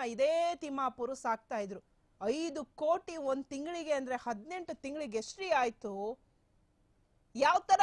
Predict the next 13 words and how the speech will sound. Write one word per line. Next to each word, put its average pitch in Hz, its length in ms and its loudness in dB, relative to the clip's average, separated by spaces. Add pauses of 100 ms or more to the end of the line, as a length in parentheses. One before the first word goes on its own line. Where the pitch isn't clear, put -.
ಲಂಚಗಳನ್ನ 302 600 2
ಮಾಡ್ತಾರೆ 247 380 -2
ಇವ್ರು? 226 160 -2
ಕೋಟಿ 381 480 6
ಕೋಟಿ, 349 340 0
ಬಾಯಿ 254 540 4
ಬಿಟ್ರೆ 349 340 4
ಕೋಟಿ. 320 460 2 (920)
ಮತ್ತೆ 247 480 0 (120)
ಇರೋದು 302 380 -2
ಲೋಕಾಯುಕ್ತ 302 680 2
ಎಸ್ 240 300 -2
ಪಿ, - 200 -10